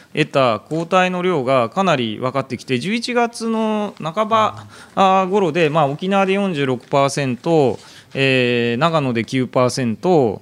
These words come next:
Speaker 1: まあ、これ献血した方ですけど、で、まあ、日本人全体だと二十パーセント台の半ば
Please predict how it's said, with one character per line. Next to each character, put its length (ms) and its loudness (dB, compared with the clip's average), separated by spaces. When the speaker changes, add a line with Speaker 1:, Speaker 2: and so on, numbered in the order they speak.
Speaker 1:
ま 120 2
あ、 40 -2
こ 100 2
れ 80 4
献 180 2
血 280 -2
し 60 -2
た 120 2
方 320 0
で 80 -6
す 80 -14
け 80 -8
ど、 320 0
で、 880 2
ま 160 4
あ、 60 -2
日 80 -2
本 160 2
人 160 0
全 180 -2
体 140 2
だ 140 -2
と 260 -4
二 160 -4
十 100 -8
パ 280 -2
ー 40 0
セ 140 -4
ン 100 -2
ト 140 -6
台 260 0
の 280 -4
半 320 -4
ば 280 -6